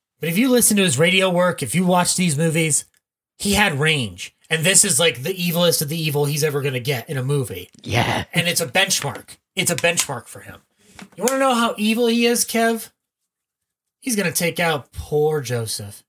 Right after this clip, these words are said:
Speaker 1: He's gonna take out poor Joseph.
Speaker 2: Oh, this is horrible.
Speaker 1: Yeah.
Speaker 2: Yeah.
Speaker 1: This is horrible.
Speaker 2: I've got notes on this.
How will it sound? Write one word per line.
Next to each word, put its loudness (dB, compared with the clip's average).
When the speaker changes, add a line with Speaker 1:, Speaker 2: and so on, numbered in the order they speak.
Speaker 1:
He's -12
gonna -2
take -4
out -8
poor -8
Joseph. -8
Speaker 2:
Oh, -6
this -4
is -6
horrible. -4
Speaker 1:
Yeah. 0
Speaker 2:
Yeah. -20
Speaker 1:
This 0
is 2
horrible. -4
Speaker 2:
I've -8
got 0
notes -2
on -6
this. -10